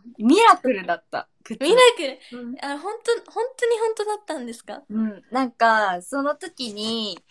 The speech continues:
Speaker 1: なんか、もともと加賀さんを蹴るシーンだったのよ。
Speaker 2: うんうんうん。
Speaker 1: なんか、加賀さんを足でバンバン蹴るシーンで、で、いつもは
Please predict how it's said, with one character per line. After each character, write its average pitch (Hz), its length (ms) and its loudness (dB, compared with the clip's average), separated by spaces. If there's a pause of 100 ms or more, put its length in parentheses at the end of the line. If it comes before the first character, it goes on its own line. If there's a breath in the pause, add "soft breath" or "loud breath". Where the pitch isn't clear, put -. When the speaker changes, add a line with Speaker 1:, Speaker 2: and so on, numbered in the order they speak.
(220 loud breath)
Speaker 1:
な 277 120 -2
ん - 20 -4
か、 226 160 4
も 247 120 -8
と 508 120 -2
も 523 360 -2
と - 40 -18
加 262 160 -8
賀 349 140 -4
さ 403 200 2
ん 392 120 -8
を 370 40 -14
蹴 370 220 -14
る 349 140 -12
シ - 180 -18
ー 233 140 -16
ン 202 40 -20
だ 185 100 -10
っ - 140 -16
た 180 100 -10
の 165 80 -16
よ。 147 100 -20 (200)
Speaker 2:
う 277 80 -8
ん 269 80 -4
う 240 40 -4
ん - 20 -6
う 214 380 -6
ん。 - 20 -12
Speaker 1:
な 220 80 -14
ん - 20 -16
か、 202 180 -12
加 233 140 -12
賀 269 160 -2
さ 269 220 -2
ん 262 80 -4
を 240 180 -8
足 226 160 -12
で 240 120 -8
バ 247 180 2
ン 269 80 -12
バ 220 140 -4
ン 196 60 -18
蹴 285 180 -12
る 269 120 -12
シ 220 160 -20
ー 196 140 -18
ン 185 80 -18
で、 214 360 -4 (600 soft breath)
で、 247 420 -2 (320)
い 262 100 -12
つ 480 180 -6
も 320 200 -2
は 226 500 2